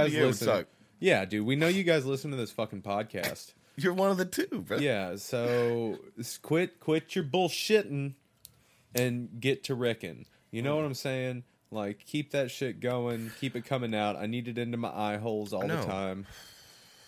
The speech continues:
Speaker 1: Um,
Speaker 2: Good reference.
Speaker 1: oh yeah,
Speaker 2: Eye holes.
Speaker 1: Eye, my eye holes.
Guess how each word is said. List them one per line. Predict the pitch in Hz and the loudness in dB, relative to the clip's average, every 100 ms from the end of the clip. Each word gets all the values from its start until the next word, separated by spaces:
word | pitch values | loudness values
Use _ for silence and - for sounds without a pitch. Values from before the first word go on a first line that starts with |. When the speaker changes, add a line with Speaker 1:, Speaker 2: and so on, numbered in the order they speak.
| - - | -20 -8
Speaker 1:
Um, | 101 98 87 78 104 | -4 -4 -4 -8 -12
Speaker 2:
Good | - 92 | -8 -4
reference. | 110 143 - - - - - _ _ - - 135 | -2 -4 -8 -18 -16 -16 -16 _ _ -20 -6 2
Speaker 1:
oh | 117 | 4
yeah, | 110 90 76 80 - 85 113 143 202 | 4 0 -4 -10 -14 -14 -12 -10 -8
Speaker 2:
Eye | 214 131 | -4 -4
holes. | 101 - 214 | -4 -6 -6
Speaker 1:
Eye, | 233 240 185 | -4 0 0
my | 170 262 285 196 147 | 2 2 2 2 4
eye | 131 131 127 | 4 4 4
holes. | 143 160 165 180 202 240 320 - - | 4 6 8 8 8 6 4 0 -6